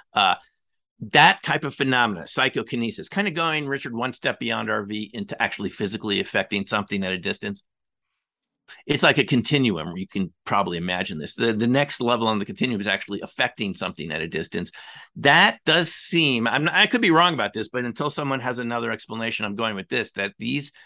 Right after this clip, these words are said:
relic neutrinos, they're quantum entangled. They're all were created at the same time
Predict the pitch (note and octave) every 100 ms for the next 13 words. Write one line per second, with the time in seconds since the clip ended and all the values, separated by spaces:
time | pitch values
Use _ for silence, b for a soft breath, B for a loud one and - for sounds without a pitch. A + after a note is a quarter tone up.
0 | B B A2+ B2 C3+ B2+ A2+ C#3+ C#3 A2
1 | G#2+ G2+ - A#2+ A#2+ A#2+ B2 A#2 A#2+ A#2+
2 | A2+ A#2 G#2 G2+ G#2 G#2+ A2 A2+ - A#2+
3 | A2+ A2+ A2 - A2 G#2 - G#2 G2+ G2+
4 | G2+